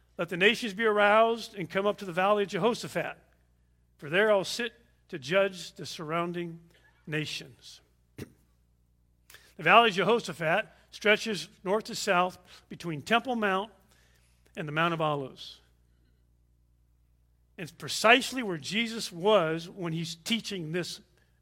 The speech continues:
Matthew twenty-five passage. It's called the Olivet Discourse. He's on the Mount of Olives, looking over across to Temple Mount, and there's a valley between, and that is the valley of Jehoshaphat.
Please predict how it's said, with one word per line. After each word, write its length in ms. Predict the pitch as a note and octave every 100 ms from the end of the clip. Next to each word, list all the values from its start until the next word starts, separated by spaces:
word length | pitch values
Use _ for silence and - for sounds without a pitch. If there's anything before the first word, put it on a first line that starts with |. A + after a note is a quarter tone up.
| -
Matthew 280 | F3 F3+ F3
twenty-five 560 | - E3+ - E3+ C#3
passage. 460 | - D3 B2+ - E3+
It's 100 | -
called 280 | A3 A3+ G3
the 100 | G3+
Olivet 460 | G#3 G#3+ F#3+ G3 D#3+
Discourse. 760 | F#3+ - F3 C3+ - - - _ _ _ _ _ _ _ _ _
He's 160 | F3+ G3
on 160 | C4
the 80 | B3+
Mount 260 | A#3+ A3+ G#3+
of 60 |
Olives, 600 | G3+ F#3 D#3 E3+ - - _ _ _ _ _ _
looking 300 | F#3 B3 B3+
over 240 | A3+ A#3+ A3+
across 440 | A3 B3 A3+ G3+
to 100 | -
Temple 340 | - A3 G#3+ G3+
Mount, 300 | F#3+ G3+ F#3+
and 80 | F3
there's 160 | F3
a 40 | F3+
valley 540 | G3+ A#3 G#3+ E3 - G3
between, 540 | - A3+ G3 C#3+ A2+ - _
and 140 | D#3+
that 160 | F#3+ A3
is 80 | F3+
the 100 | F#3
valley 360 | E3 G3 G#3+
of 40 | F#3+
Jehoshaphat. 800 | E3+ D#3 F#3+ - D3 D#3 C3